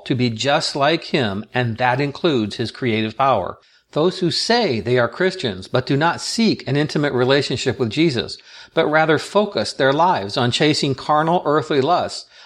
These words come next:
are deceiving themselves, as they are going to wake up one day and discover they were left behind. Allowing someone like this into the kingdom of heaven would be like God giving his creative power to Satan.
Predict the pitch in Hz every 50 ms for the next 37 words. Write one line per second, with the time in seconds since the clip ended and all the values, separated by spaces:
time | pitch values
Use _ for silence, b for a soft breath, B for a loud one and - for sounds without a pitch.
0 | B B 123 151 180 185 196 - - - 254 254 247 226 180 139 120 110 110 -
1 | - 131 110 95 73 78 95 - B B B B B 113 131 120 123 139 139 143
2 | 135 127 120 143 147 151 135 135 123 120 139 160 170 - 208 208 196 - - 131
3 | 120 117 113 110 107 104 107 107 - 120 127 120 123 - - - 208 208 196 143
4 | 113 101 98 95 117 120 110 117 117 113 127 123 117 - - 131 117 123 135 139
5 | 127 107 90 80 - - _ _ _ _ _ _ - 127 135 131 143 160 175 190
6 | 196 202 202 185 - - - 214 226 226 185 135 113 101 98 95 139 180 190 -
7 | - 202 214 165 107 - - - - 135 127 120 117 - - - 170 170 170 185
8 | 185 185 175 - 202 202 185 131 104 95 98 - 143 147 131 151 147 147 147 139
9 | 139 139 127 165 190 185 143 113 101 101 101 139 139 139 143 131 123 139 135 -
10 | - - 139 135 139 143 147 135 - - - 185 180 151 110 95 104 - - 120
11 | - - 139 135 127 - 92 71 -